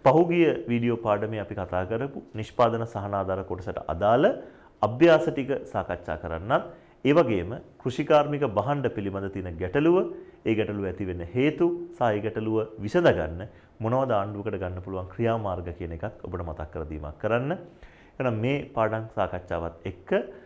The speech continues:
අ, මේ නිබන්ධනය සම්පූර්ණයෙන් අවසන් වෙනවා. මේ නිබන්ධනයේ පුංචි කොටසක් මුල ඉතුරු වුණා.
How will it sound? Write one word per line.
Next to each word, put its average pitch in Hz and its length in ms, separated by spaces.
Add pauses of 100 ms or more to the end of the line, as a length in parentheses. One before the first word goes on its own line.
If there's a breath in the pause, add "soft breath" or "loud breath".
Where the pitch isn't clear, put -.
(180 loud breath)
අ, 92 200
මේ 107 200
නිබන්ධනය 113 580 (220)
සම්පූර්ණයෙන් 98 520
අවසන් 107 400
වෙනවා. 143 280 (460 loud breath)
මේ 127 100
නිබන්ධනයේ 151 600
පුංචි 170 320
කොටසක් 135 480
මුල 120 160
ඉතුරු 117 240
වුණා. 139 220